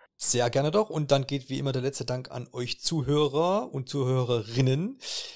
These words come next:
äh, dass ihr uns so schön zugehört <laughs> habt, auch in dieser Episode, und hört gerne in all die anderen Episoden, äh, rein, denn es sind schon weit über hundert mittlerweile. Kann euch zum Beispiel die letzte Folge Safe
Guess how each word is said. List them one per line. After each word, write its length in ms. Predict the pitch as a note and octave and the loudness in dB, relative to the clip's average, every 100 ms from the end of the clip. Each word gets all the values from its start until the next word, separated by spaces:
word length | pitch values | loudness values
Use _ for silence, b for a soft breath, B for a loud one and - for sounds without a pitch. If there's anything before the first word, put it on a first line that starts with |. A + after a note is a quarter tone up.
| B - | B 2
äh, 360 | C3+ C3+ C#3 | 4 6 4
dass 200 | D3 C#3+ | 2 0
ihr 140 | C#3+ C#3+ | -2 -2
uns 320 | D3 - - _ | -4 -6 -10 _
so 260 | - D#3 | -4 -4
schön 380 | D3 D#3 D#3+ G3 - | -2 -2 -2 -4 -4
zugehört 600 | - C#4 A#2+ A#2 - - | 0 2 6 8 6 6
<laughs> 0 | |
habt, 400 | D3 - - - B2+ - G#3 - | 2 2 -4 -4 -6 -6 -6 0
auch 160 | C3+ | 2
in 140 | C3+ A#2+ | 2 -2
dieser 240 | D#3 E3+ | 0 0
Episode, 440 | D3 C#3+ D3+ D#3 | 0 -2 0 -2
und 200 | C#3 A#2+ | -2 -2
hört 160 | C3+ C#3+ | -2 2
gerne 200 | C#3+ D3+ | 2 2
in 100 | D3+ | 0
all 140 | C#3 | 0
die 80 | D#3+ | 0
anderen 240 | F3 A3+ D4 | -2 -2 -6
Episoden, 520 | F3+ C3+ C3 C3+ C3+ _ | -4 -4 -4 -6 -8 _
äh, 80 | C3+ | -2
rein, 640 | B2+ C3+ A#2 B2+ E3+ G3 | -2 -2 -2 0 0 0
denn 160 | E3 D3+ | -2 -2
es 80 | |
sind 140 | E3 D#3+ | -4 -4
schon 420 | E3 D#3 D3 C3+ | -4 -4 -6 -2
weit 220 | - A#3 | -2 -2
über 280 | - G#3+ B3+ | -8 -2 -2
hundert 300 | A#3+ C#3 A#2+ | 0 0 0
mittlerweile. 560 | B2 B2 B2+ C3+ D3+ D#3+ B B B | 2 2 2 2 0 -4 B B B
Kann 160 | - D#3 | 0 0
euch 160 | C3+ - | 2 0
zum 100 | C3 | 2
Beispiel 280 | B2 - B2 | 0 0 -4
die 80 | |
letzte 460 | A#2 B2+ - B2 A#2+ | -2 -2 0 0 0
Folge 420 | - A#2+ A#2+ A#2 | -2 0 2 0
Safe 320 | A2+ - A2+ | -2 -2 -2